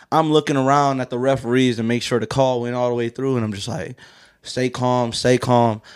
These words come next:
But, like, the Bucks series this year, when I was rooting for the Bucks, man, I used to get so hyped 'cause you were around other people that's just going crazy.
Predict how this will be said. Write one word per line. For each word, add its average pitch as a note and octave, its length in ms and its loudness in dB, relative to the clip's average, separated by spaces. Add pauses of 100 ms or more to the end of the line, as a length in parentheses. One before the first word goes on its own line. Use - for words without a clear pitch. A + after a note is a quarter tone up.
(140)
But, G#2+ 220 -2
like, A2+ 240 2
the A#2+ 80 -2
Bucks C3 320 2
series D#3 280 -4
this D3 180 -8
year, D#3+ 160 -4
when D3 80 -2
I C3 80 0
was A#2+ 120 0
rooting C3 180 -4
for C3 100 -6
the B2 80 -2
Bucks, C3+ 360 0
man, B2 220 0
I A#2+ 140 0
used A#2+ 220 -2
to A#2+ 40 -12
get A#2 140 -2
so A#2 180 -2
hyped C3 240 2
'cause B2+ 180 -2
you C3+ 100 6
were A#2 100 6
around B2 380 2
other B2+ 200 0
people D#3 380 -4
that's G#2+ 160 -4
just A2 180 -8
going G#2 300 -6
crazy. B2 580 -2